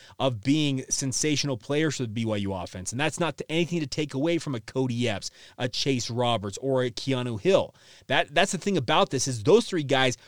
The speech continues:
are very, very talented in their own right. These other two, speaking of Marion as well as Lassiter, just bring more to the mix. The other thing about this is you can't even forget about some of the other more unsung guys. Parker Kingston, Dom Henry, uh, Talmadge Gunther, Hobbs Nyberg.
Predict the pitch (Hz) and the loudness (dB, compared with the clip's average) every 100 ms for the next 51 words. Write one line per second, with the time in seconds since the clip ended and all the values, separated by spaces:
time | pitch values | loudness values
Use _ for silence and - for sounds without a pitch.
0 | - 123 127 107 165 156 151 156 - 165 | -4 0 0 4 6 6 4 4 2 -4
1 | 156 - 135 127 113 117 151 147 120 - | -4 -2 0 0 2 4 6 4 2 -2
2 | - - 151 160 175 165 - 233 190 180 | -18 -4 2 6 6 6 2 0 2 -2
3 | 156 151 127 127 160 165 156 135 139 131 | -2 0 0 0 2 2 0 0 0 0
4 | 101 143 202 190 131 110 - - 160 117 | 0 4 4 4 -2 -4 -12 -6 -6 -6
5 | 107 120 175 190 151 147 170 - 139 170 | -6 0 2 4 4 4 4 0 -2 4
6 | 170 - 156 175 175 165 202 131 135 135 | 4 4 0 2 2 2 2 0 0 -2
7 | 160 175 156 135 147 156 151 - 147 151 | -2 -2 -2 -4 0 2 2 0 -2 0
8 | 160 180 151 - - - 135 160 165 165 | 2 2 2 -2 -16 -4 4 6 6 4
9 | 170 - 202 185 85 78 - _ - 131 | 4 2 2 2 -2 -6 -16 _ 0 2
10 | 135 127 - 170 180 - - 92 80 - | 2 -2 -2 0 0 -2 -4 -8 -4 2
11 | 135 143 135 - 147 170 107 73 - - | 4 4 0 -2 -2 -2 -4 -10 -10 -6
12 | 110 - 156 151 139 107 - 120 165 - | -6 0 0 0 -2 -6 -2 -2 -2 -4
13 | 90 80 - 151 156 131 123 151 156 - | -10 -10 -2 4 4 4 0 0 0 -4